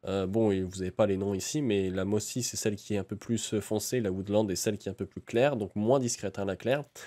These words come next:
Et, euh, soit vous allez trouver la tenue complète qui vous fait tout le personnage, soit, euh, vous allez pouvoir tomber sur, euh, le cache-col qui lui ne fait que, le, que les épaules. Donc, euh, donc c'est pas, c'est pas génial.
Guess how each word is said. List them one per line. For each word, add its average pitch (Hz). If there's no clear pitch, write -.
Et, 135
euh, 107
soit 156
vous 131
allez 123
trouver 123
la 117
tenue 117
complète 120
qui -
vous 98
fait 101
tout -
le 123
personnage, 120
soit, 135
euh, 104
vous 110
allez 113
pouvoir 117
tomber 117
sur, 127
euh, 101
le 113
cache-col 117
qui 107
lui 113
ne 113
fait 120
que, 120
le, 107
que 123
les 107
épaules. 92
Donc, 104
euh, 101
donc 92
c'est -
pas, 117
c'est 113
pas 123
génial. 107